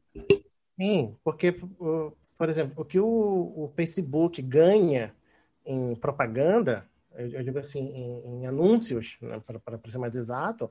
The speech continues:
vai num ponto assim de que até que ponto, é, ir contra as fake news vai de encontro aos interesses dos anunciantes, sabe?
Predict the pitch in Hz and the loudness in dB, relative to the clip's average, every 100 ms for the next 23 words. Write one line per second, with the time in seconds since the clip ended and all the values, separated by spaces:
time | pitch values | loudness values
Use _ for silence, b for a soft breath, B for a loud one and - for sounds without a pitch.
0 | B B B _ _ _ b - 117 147 | B B B _ _ _ b -12 0 2
1 | 175 196 190 196 190 - 202 196 180 190 | 2 2 2 2 2 2 2 0 -4 -4
2 | 190 170 196 208 - 190 220 269 330 - | -2 -2 -4 -6 2 4 4 2 -6 -8
3 | _ _ _ _ _ _ _ _ _ _ | _ _ _ _ _ _ _ _ _ _
4 | _ _ _ _ _ _ _ - 151 180 | _ _ _ _ _ _ _ -4 2 6
5 | 220 220 233 262 - 226 214 180 180 220 | 6 8 6 6 0 0 4 6 8 6
6 | 269 254 226 180 170 185 202 196 208 190 | 4 -2 -4 -2 0 2 2 -2 0 0
7 | 214 220 196 185 196 196 160 175 214 220 | 0 0 0 0 0 0 2 2 0 -2
8 | 185 180 185 185 180 185 180 151 139 - | -2 0 2 2 2 4 4 4 -2 -14
9 | - _ _ _ _ _ _ _ _ - | -20 _ _ _ _ _ _ _ _ -8
10 | 123 110 98 | -6 -6 -10